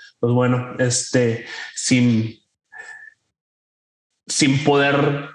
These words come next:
probarlo con whisky argentino, vamos a, a hacer, cuando tengamos la, la oportunidad, el,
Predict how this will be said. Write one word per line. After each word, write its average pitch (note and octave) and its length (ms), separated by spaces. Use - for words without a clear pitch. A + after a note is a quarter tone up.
probarlo D#3 460
con C#3+ 160
whisky C#3 240
argentino, D#3+ 560
vamos D3+ 340
a, B2 140
a C3+ 80
hacer, C#3 560
cuando D3 280
tengamos C3+ 320
la, C3+ 280
la C3 120
oportunidad, C3 460
el, D3 120